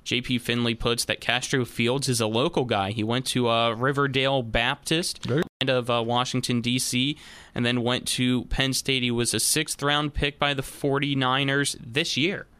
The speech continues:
Speaker 1: So it's a rookie that Washington is signing. And then Wild Goose, he played five games last year for the Jets and was a sixth-round pick out of Wisconsin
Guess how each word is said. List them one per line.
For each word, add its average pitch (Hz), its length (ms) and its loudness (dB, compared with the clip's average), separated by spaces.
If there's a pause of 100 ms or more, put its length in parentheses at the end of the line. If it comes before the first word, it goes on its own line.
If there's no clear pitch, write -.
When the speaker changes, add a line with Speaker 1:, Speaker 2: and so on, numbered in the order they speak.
(640)
Speaker 1:
So 110 260 0
it's 113 160 0
a 113 160 -2
rookie 117 480 0 (260)
that 110 280 0 (100)
Washington 120 600 0
is 113 140 0
signing. 123 480 2
And 113 100 2
then 113 180 2
Wild 131 340 2
Goose, 127 240 4
he 139 80 2
played 135 340 0
five 131 400 0
games 127 460 2
last 131 480 0
year 123 180 2
for 123 180 -4
the 113 120 0
Jets 117 420 0
and 120 80 0
was 120 160 -2
a 113 60 -2
sixth-round 131 760 -2
pick - 320 -4 (340)
out 127 160 0
of 131 160 -2
Wisconsin 135 840 0